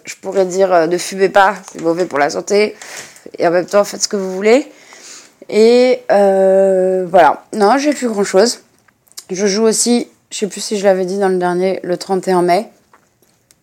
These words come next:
Du coup, euh, j'espère que d'ici là, j'aurai bien avancé sur mon nouveau texte, euh, pour pouvoir le tester.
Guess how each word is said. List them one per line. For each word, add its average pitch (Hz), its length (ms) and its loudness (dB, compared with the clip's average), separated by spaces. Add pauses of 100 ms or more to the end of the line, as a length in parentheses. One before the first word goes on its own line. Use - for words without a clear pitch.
(600)
Du 190 120 -6
coup, 180 100 -6
euh, 180 360 2
j'espère 165 360 -8
que 190 80 -6
d'ici 175 300 -6
là, 185 120 2
j'aurai 180 240 -2
bien 180 200 -2
avancé 180 320 -4
sur 190 160 -4
mon 180 140 -6
nouveau 170 240 -8
texte, 196 380 -2
euh, 160 140 0 (680)
pour - 140 -14
pouvoir 180 300 2
le 170 120 -2
tester. 202 480 0